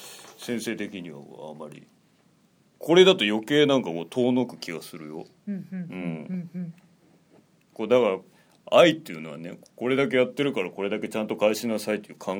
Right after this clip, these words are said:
Speaker 1: え方、なかなかね、
Speaker 2: うんうん。
Speaker 1: 僕はあんま好きじゃないね。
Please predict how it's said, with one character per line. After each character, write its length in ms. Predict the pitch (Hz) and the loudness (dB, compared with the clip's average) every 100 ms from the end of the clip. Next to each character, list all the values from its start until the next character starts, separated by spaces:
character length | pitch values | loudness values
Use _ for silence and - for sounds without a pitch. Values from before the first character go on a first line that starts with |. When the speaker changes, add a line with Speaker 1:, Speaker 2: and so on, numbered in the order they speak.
| 95 | -4
Speaker 1:
え 100 | 95 | -4
方、 220 | 90 78 | -6 -8
な 140 | 82 | -10
か 120 | 82 101 | -6 -4
な 60 | |
か 40 | 107 | -2
ね、 60 | |
Speaker 2:
う 100 | 87 | -4
ん 60 | 95 | -6
う 40 | 98 | -8
ん。 180 | - - _ _ - - _ - _ - _ | -10 -18 _ _ -20 -20 _ -20 _ -20 _
Speaker 1:
僕 160 | 123 131 | -4 4
は 80 | 143 | 4
あ 20 | |
ん 80 | 143 | 4
ま 60 | |
好 60 | - | -4
き 120 | - | -6
じ 60 | 104 | -8
ゃ 40 | |
な 140 | 73 71 | -8 -14
い 60 | |
ね。 100 | - | -18